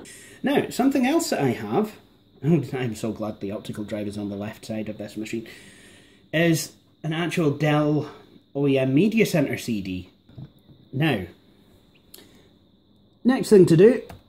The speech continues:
scroll down to device info.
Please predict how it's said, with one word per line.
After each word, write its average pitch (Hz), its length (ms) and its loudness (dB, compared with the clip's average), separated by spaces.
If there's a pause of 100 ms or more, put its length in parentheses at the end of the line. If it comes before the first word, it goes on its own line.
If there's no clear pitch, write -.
(580)
scroll 190 320 4
down 170 340 6 (1300)
to 123 440 2 (480)
device 135 400 0
info. 143 480 4